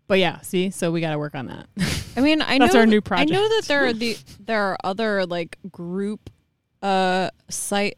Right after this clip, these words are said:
Speaker 2: host sites things, you
Speaker 1: Yeah.
Speaker 2: know, that are like Facebook groups, but
Speaker 1: Right.
Speaker 2: not
Speaker 1: That
Speaker 2: Facebook.
Speaker 1: aren't Facebook, yeah.
Speaker 2: And I don't know what the capabilities are, um,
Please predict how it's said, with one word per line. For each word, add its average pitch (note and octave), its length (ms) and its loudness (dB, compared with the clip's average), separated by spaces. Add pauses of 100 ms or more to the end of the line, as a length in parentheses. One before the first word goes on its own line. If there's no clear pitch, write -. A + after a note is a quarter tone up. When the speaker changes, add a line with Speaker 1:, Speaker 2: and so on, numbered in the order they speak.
(120)
Speaker 2:
host - 420 -4 (260)
sites - 640 -6
things, A3+ 720 -2
you G#3 100 2
Speaker 1:
Yeah. F3 40 6
Speaker 2:
know, F#3 180 0 (180)
that D#3 140 -6
are D#3+ 140 -2
like D3+ 400 -8
Facebook - 600 -8
groups, - 380 -8
but - 80 -4
Speaker 1:
Right. - 400 -4
Speaker 2:
not C3+ 280 -8
Speaker 1:
That F3+ 200 -2
Speaker 2:
Facebook. F3 100 -4
Speaker 1:
aren't G3 220 -2
Facebook, - 440 -10
yeah. - 180 -10 (100)
Speaker 2:
And G3 160 0
I G3 80 2
don't G3+ 300 2
know G#2+ 120 0
what - 200 -6
the D#3+ 260 -4
capabilities F3 960 -6
are, G#3 420 -10 (360)
um, G#3 400 -10